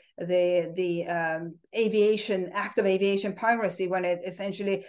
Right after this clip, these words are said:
um, forced, uh, a, a commercial flight flying,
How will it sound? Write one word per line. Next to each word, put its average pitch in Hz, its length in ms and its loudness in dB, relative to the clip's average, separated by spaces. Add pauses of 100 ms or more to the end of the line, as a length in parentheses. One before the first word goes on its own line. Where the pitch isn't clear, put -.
(220)
um, 190 440 4 (160)
forced, 233 420 -2 (100)
uh, 190 260 6 (360)
a, 196 160 0 (120)
a 208 60 -10
commercial 214 560 2
flight 175 360 -2
flying, 175 500 0